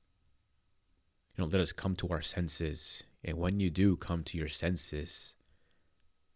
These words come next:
right, go to the Lord, repent of your reactions, and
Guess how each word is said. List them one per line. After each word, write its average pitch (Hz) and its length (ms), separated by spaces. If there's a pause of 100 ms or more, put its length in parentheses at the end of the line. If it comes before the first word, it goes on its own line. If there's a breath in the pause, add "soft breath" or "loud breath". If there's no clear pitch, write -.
(240)
right, - 140 (500)
go 98 160
to 104 80
the 101 80
Lord, 82 380 (1200 loud breath)
repent 95 440
of 87 460
your 87 180
reactions, 80 1000 (600)
and 80 600